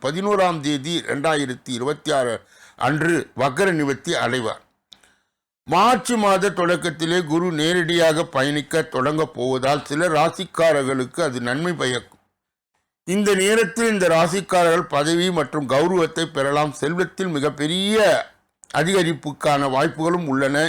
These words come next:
இந்த அதிர்ஷ்ட ராசிக்காரர்கள் யார் என்பதை பார்ப்போம். முதலிலே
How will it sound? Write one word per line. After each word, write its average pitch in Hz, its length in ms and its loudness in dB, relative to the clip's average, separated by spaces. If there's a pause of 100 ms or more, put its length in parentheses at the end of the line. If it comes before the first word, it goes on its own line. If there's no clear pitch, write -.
(100)
இந்த 156 260 -4
அதிர்ஷ்ட 165 440 2 (140)
ராசிக்காரர்கள் 131 840 -2
யார் 143 260 4
என்பதை 127 340 -2
பார்ப்போம். 120 460 -6
முதலிலே 147 460 0